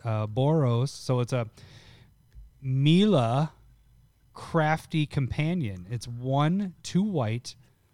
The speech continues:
for a two three fox. What did it say? Whenever an opponent, whenever an opponent attacks one or more planeswalkers you control, put a loyalty counter on each planeswalker you control. Whenever a permanent you control becomes the target of a spell or ability an opponent controls,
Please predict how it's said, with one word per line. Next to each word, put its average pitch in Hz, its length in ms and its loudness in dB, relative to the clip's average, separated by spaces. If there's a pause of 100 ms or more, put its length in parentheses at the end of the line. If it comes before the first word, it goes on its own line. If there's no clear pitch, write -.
(200)
for 143 240 2
a 131 60 2
two 185 320 0
three 143 600 -2 (380)
fox. - 720 -8 (560)
What 107 180 -8
did 117 120 -10
it 143 140 -12
say? 170 500 -10 (360)
Whenever 175 380 4
an 196 60 2
opponent, 202 540 2 (640)
whenever 175 340 2
an 208 60 -2
opponent 180 380 0
attacks 151 240 -2
one 139 300 0
or 170 120 0
more 143 240 2
planeswalkers 139 600 -2
you 127 100 -2
control, 123 360 -2
put 160 280 -2
a 147 100 0
loyalty 143 460 0
counter 127 260 -2
on 117 140 -4
each 123 220 -6
planeswalker 113 500 -4
you 98 100 -6
control. 87 440 -14 (520)
Whenever 127 340 2
a 131 80 2
permanent 196 420 2
you 135 100 -2
control 127 380 0
becomes 120 280 -2
the 117 60 -4
target 120 300 -2
of 107 80 -4
a 107 60 -2
spell 123 320 -4
or 113 140 -2
ability 151 520 2
an 127 60 0
opponent 120 360 -2
controls, 120 460 -2